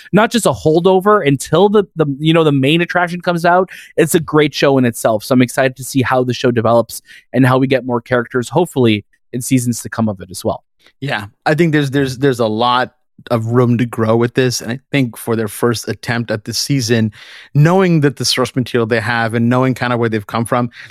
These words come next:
Speaker 2: they did a fantastic job of at least still keeping it fresh enough for us to still stay invested. I, I'm loving what I'm seeing so far. I, I know you guys are as well, and I can't wait to see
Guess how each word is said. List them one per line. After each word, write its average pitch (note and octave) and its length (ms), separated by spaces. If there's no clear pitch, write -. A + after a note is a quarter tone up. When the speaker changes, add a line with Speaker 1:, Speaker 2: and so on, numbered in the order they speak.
Speaker 2:
they C#3 80
did D3+ 140
a C#3+ 40
fantastic G#2+ 680
job G2 420
of G#2+ 120
at A2 120
least A2+ 280
still C3+ 460
keeping B2 380
it G#2+ 100
fresh - 380
enough G2+ 340
for A#2 200
us - 180
to - 140
still A2+ 280
stay A2 240
invested. G2+ 540
I, B2+ 200
I'm B2 100
loving C#3+ 460
what C3+ 100
I'm C3 100
seeing A#2+ 220
so A2+ 140
far. G#2+ 360
I, G2 180
I G#2+ 100
know A2+ 80
you A2+ 80
guys G#2+ 180
are G#2 100
as G2+ 120
well, G#2+ 200
and A2 100
I G#2+ 220
can't C#3 400
wait A2 420
to - 100
see G2+ 480